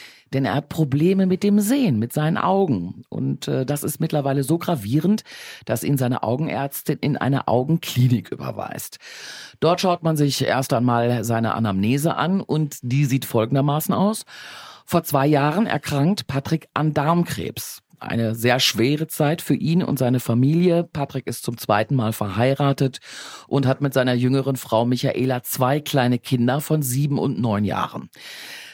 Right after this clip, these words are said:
Der Darmtumor wird im nahegelegenen Krankenhaus operiert und anschließend bekommt Patrick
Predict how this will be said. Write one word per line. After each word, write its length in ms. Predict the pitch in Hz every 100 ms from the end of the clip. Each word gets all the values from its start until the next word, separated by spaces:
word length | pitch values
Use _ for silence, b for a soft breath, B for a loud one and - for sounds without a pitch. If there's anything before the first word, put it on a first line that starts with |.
| -
Der 80 | 143
Darmtumor 920 | 143 165 220 214 202 185 196 190 147
wird 340 | 160 170 - -
im 160 | 143 117
nahegelegenen 640 | 107 123 127 123 120 110
Krankenhaus 640 | - - 98 - 101 123 -
operiert 640 | - 135 131 151 180 - -
und 180 | 113
anschließend 680 | 85 117 - 151 143 143 135 B B B B B
bekommt 460 | - - 127 139 -
Patrick 420 | 127 135 139 123